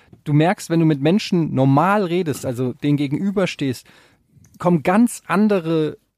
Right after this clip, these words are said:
Vibes auf. Es wird, es ist eine, in der Regel eine ganz andere Gesprächskultur, als wenn du diese punchline'igen Einzeiler oder Zweizeiler übers Internet raus, äh, feuerst und irgendwie,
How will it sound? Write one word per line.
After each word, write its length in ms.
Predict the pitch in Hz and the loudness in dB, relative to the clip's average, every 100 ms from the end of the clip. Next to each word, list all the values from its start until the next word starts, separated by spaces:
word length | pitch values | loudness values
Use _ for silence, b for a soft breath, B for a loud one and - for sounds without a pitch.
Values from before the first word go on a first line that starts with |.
| _ _ _ | _ _ _
Vibes 520 | 139 143 175 196 - | -4 0 0 -2 -6
auf. 340 | - 147 170 - | 0 2 2 -2
Es 160 | 135 | -4
wird, 160 | 139 131 | -4 -4
es 200 | - 151 | -6 -4
ist 140 | 160 | 0
eine, 120 | 151 - | 0 0
in 240 | - 160 | -2 0
der 140 | 139 | 2
Regel 200 | 139 170 | 2 2
eine 120 | 156 131 | 2 2
ganz 260 | 170 196 | 0 0
andere 320 | 165 160 151 | 0 0 -2
Gesprächskultur, 1000 | 127 120 - 160 196 - 123 - 127 139 B B B - | -4 -6 -4 -6 -6 -6 -6 -4 -4 -4 B B B -6
als 240 | - - | -6 0
wenn 160 | 147 170 | 0 2
du 140 | 165 | 0
diese 600 | 143 151 139 143 135 123 - _ _ - | -2 -4 0 2 2 -2 -8 _ _ -8
punchline'igen 1200 | - 208 - 165 156 165 160 143 147 139 127 - _ _ - | -2 0 0 -2 0 0 -2 2 2 2 0 -8 _ _ -4
Einzeiler 720 | 147 196 202 - 143 165 156 | 0 2 0 -6 -2 0 2
oder 160 | 143 131 | 0 -2
Zweizeiler 800 | - 143 190 - - 135 131 120 | -2 -2 -2 -4 -4 0 0 0
übers 280 | 131 131 - | -2 -2 0
Internet 480 | 190 170 135 117 | 2 2 2 0
raus, 360 | 120 135 - - | -2 -2 -4 -12
äh, 160 | - 139 | -10 -10
feuerst 680 | - - 131 127 135 - | -12 -6 0 2 0 -2
und 140 | 160 127 | -6 -4
irgendwie, 500 | 131 127 131 135 | 0 0 2 -2